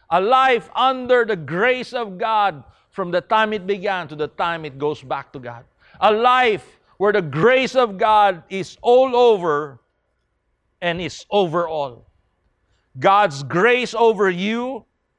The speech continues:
and God's grace all over you. Let us end with these verses. Psalm a hundred thirty-six, verse one. It says, "Give thanks to the Lord, for he is good. His steadfast love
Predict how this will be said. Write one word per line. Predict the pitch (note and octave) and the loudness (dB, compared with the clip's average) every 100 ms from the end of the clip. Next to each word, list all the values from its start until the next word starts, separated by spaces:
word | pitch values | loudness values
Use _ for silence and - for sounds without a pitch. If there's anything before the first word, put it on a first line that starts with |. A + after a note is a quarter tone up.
| _ _ _ _ _ _ | _ _ _ _ _ _
and | C3+ C#3 | -16 -6
God's | D3 D3+ C#3+ A2+ | -2 0 -2 -8
grace | A2 D3 D3+ B2 - - | -8 -4 -4 -4 -12 -10
all | B2+ B2 B2 | -6 -6 -6
over | C3+ A#2 A2+ | -6 -6 -10
you. | A2+ A2 G#2+ _ _ _ _ _ _ _ _ _ _ _ _ - | -12 -16 -20 _ _ _ _ _ _ _ _ _ _ _ _ -4
Let | F3 | 0
us | G3 F3 | 0 -2
end | F3 E3+ D3 A#2 A2 _ _ _ _ _ _ | -2 -2 -4 -8 -18 _ _ _ _ _ _
with | C3 C#3 | -10 -6
these | C#3 A#2 | -6 -4
verses. | B2 B2 - - - - _ _ _ _ _ _ | -4 -4 -6 -16 -18 -20 _ _ _ _ _ _
Psalm | - E3 E3 | -2 0 2
a | D#3 | 0
hundred | E3 D#3+ D3 | -2 -4 -8
thirty-six, | D#3+ D#3 D3+ B2+ D#3 D3 _ - - - _ _ _ _ _ | -8 -8 -8 -12 -10 -10 _ -20 -20 -20 _ _ _ _ _
verse | A#2+ C3+ - | -6 -6 -4
one. | C#3+ B2+ G#2+ G2 _ _ _ _ _ | -4 -4 -4 -14 _ _ _ _ _
It | |
says, | D#3+ C#3 | -6 -4
"Give | D3 F#3+ D#3 | -2 -2 0
thanks | G#3 G#3+ - | 0 0 -2
to | G#3 | -6
the | F#3+ | -4
Lord, | F#3+ F#3+ F3 C#3 | -2 0 0 -2
for | - D3+ C3 | -6 -6 -6
he | F3 F#3 | -10 -10
is | E3+ C#3+ | -10 -10
good. | D3 D3 A2+ _ _ _ _ _ _ _ | -8 -8 -10 _ _ _ _ _ _ _
His | D3 B2 - | -12 -10 -12
steadfast | - - F#3+ F3 C3+ E3+ E3+ - - D3+ | -12 -2 -2 -2 -4 -2 0 -4 -16 -6
love | D#3 C#3 B2+ A2+ | 0 2 0 -4